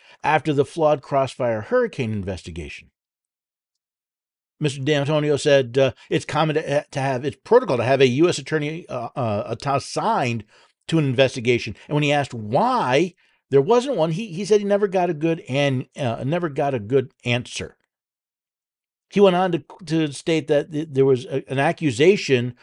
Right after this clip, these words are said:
that one of the people involved in the, in the counterintelligence division, D O J's counterintelligence, had, was accused of, uh, pressuring a Trump l-, attorney, uh, telling him that, uh,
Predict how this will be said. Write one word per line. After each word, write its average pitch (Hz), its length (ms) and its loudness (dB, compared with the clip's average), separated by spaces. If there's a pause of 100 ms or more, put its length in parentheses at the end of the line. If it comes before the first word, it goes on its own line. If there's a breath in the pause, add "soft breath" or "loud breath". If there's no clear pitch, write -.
(180 soft breath)
that 131 200 0
one 135 200 0
of 170 60 -2
the 151 60 -2
people 156 440 -2
involved 135 840 0
in 127 220 -2
the, 123 340 -2 (220 soft breath)
in 127 120 0
the 127 80 0
counterintelligence 147 840 0
division, 110 360 -4
D 135 120 -2
O 135 60 4
J's 120 120 -4
counterintelligence, 139 720 -4 (760 soft breath)
had, 160 320 2
was 156 140 2
accused 208 480 -4
of, 160 360 0
uh, 143 80 0
pressuring 170 840 -4 (220 soft breath)
a 143 120 0 (120)
Trump 190 340 -4 (440)
l-, 147 200 -6
attorney, 143 800 -2 (1000)
uh, 214 200 -12
telling 190 320 0
him 156 240 -2
that, 135 440 -2
uh, 120 240 2